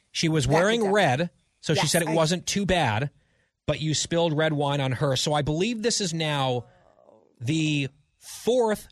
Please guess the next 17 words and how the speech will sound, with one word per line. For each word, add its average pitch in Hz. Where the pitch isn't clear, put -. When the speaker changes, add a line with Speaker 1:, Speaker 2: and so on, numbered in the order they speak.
Speaker 1:
documented 156
spill 120
that 147
you 180
personally 196
are 151
responsible 143
for. -
However, 147
with 160
that 175
being 151
said, 113
those 165
were 190
all 165
misdemeanors. 123